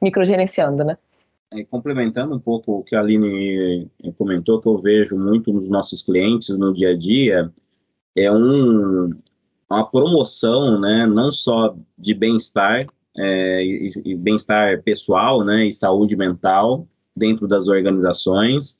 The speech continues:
Speaker 2: mas também um incentivo tanto pras lideranças quanto pra, pros colaboradores conhecerem um pouco melhor, né, do que que faz bem, do que que não faz bem na rotina do trabalho, diminuir um pouco da pressão, né, como a,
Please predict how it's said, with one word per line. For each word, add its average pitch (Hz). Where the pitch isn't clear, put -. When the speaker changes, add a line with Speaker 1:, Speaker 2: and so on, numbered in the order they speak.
Speaker 2:
mas 107
também 113
um 139
incentivo 147
tanto 135
pras 147
lideranças 127
quanto 131
pra, 101
pros 110
colaboradores 107
conhecerem 151
um 156
pouco 139
melhor, 113
né, 104
do 107
que 135
que 123
faz 98
bem, 127
do 104
que 113
que 113
não 117
faz 92
bem 120
na 107
rotina 98
do 87
trabalho, 110
diminuir 123
um 139
pouco 127
da 113
pressão, 139
né, 123
como 107
a, 98